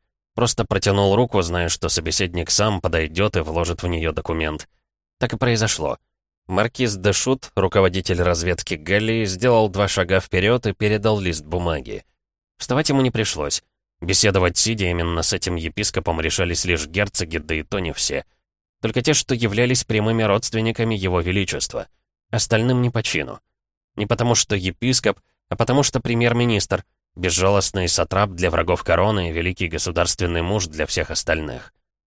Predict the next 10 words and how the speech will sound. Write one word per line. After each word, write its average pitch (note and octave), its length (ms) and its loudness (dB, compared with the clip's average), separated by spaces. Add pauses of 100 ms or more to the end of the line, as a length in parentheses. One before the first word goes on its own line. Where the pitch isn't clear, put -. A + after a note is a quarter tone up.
(440)
Высокий, F#2 600 0
худощавый, F#2 720 0
пятидесятилетний F2 1000 -4
мужчина A#2+ 520 -2 (280)
привычным G#2 520 2
жестом G2 400 0
поправил F2+ 460 0
бордовую E2+ 520 0
шелковую E2+ 540 0
сутану, F#2+ 540 0